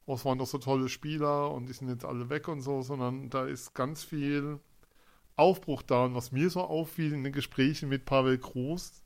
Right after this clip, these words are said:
ich hab's ja intern, wir reden ja öfters miteinander, auch wenn man's draußen vielleicht nicht glaubt, ähm, merkt, ist,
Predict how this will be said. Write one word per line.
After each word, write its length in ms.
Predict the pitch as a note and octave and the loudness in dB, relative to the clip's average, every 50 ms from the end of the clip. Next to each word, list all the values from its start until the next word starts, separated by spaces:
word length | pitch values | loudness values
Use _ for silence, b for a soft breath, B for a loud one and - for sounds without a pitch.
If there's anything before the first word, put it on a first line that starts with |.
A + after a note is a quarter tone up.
| - - | -20 -18
ich 120 | - - - | -10 -10 -10
hab's 160 | B2 A#2+ - | -8 -6 -4
ja 220 | C3 B2 A#2+ A#2 | -2 0 0 -2
intern, 600 | A#2+ - D#3 C#3+ D#3 D3+ D3 D3+ C#3+ C#3 C3 C3 | -2 -2 -4 -4 -4 -2 -2 0 0 2 0 0
wir 140 | B2+ C3 A2+ | -2 -4 -2
reden 180 | B2 C3+ C#3+ D#3 | -2 -2 -2 -2
ja 80 | D#3 | -4
öfters 380 | D3+ D3 C#3+ - - D3 - - | -4 -4 -4 -2 -2 -2 -2 -2
miteinander, 440 | D3 D3+ D3 C#3 C#3 C#3 C3+ C#3 C3+ | -8 -4 -2 0 0 2 2 2 0
auch 140 | C3 - - | 0 -2 -2
wenn 180 | - B2+ B2 B2+ | -2 0 0 0
man's 260 | B2 B2 B2 B2+ A#2+ | -2 -4 -6 -6 -10
draußen 380 | - - B2 B2+ C3 B2+ C#3 C3 | -4 0 2 2 2 0 -4 -8
vielleicht 320 | B2 C3+ B2 A#2+ A#2 - | -2 0 0 0 0 -2
nicht 160 | C#3 A#2+ - | -8 -10 -8
glaubt, 400 | - C3+ C3 C#3 D#3+ E3+ - _ B B B B B B B B B B B B B B B B B _ | -4 -2 -2 -2 -2 -4 -8 _ B B B B B B B B B B B B B B B B B _
ähm, 500 | C#3+ C3 C3 C3 B2+ B2 C3 C#3 - - _ _ | 4 6 6 6 4 2 0 -2 -6 -8 _ _
merkt, 560 | - B2+ B2 A#2+ B2+ C#3+ E3 E3 - - _ | 0 2 4 4 4 4 2 0 -4 -10 _
ist, 380 | - D3+ C#3+ C#3 - - - | -2 -2 -2 -2 -6 -14 -18